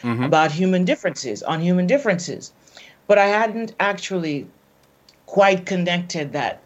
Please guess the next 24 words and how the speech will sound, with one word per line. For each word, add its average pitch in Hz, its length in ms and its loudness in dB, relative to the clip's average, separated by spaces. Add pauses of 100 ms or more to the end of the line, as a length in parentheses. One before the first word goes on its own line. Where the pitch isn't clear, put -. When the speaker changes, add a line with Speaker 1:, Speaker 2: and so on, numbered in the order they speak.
Speaker 2:
this 175 320 -2
concern 233 600 0
that 180 160 2
I 143 140 0
have 202 680 -2 (520)
is 175 200 -2
really 196 320 4
a 170 60 0
concern 175 580 -2
about 139 300 -2
what 151 180 -2
people 170 280 -6
typically 156 480 -6
talk 254 320 2
about 95 520 -4 (100)
when 143 160 -4
they 139 80 0
talk 135 280 -4
about 107 340 0
race, - 480 -4 (240)
<laughs> - 220 -18
right? 170 360 2
Because 165 540 -2
I, 143 680 2